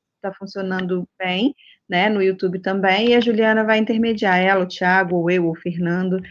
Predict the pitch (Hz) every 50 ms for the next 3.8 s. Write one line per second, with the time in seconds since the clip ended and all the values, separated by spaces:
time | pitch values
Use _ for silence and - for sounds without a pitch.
0 | - - - - - _ _ _ - 208 202 196 196 190 185 180 175 175 175 170
1 | 165 170 170 185 - _ _ _ _ _ - 185 180 180 185 196 226 254 247 -
2 | 165 156 156 175 180 185 202 190 180 196 190 202 202 190 196 196 196 214 214 202
3 | 170 165 - - 170 165 - - - 170 165 160 156 - - 165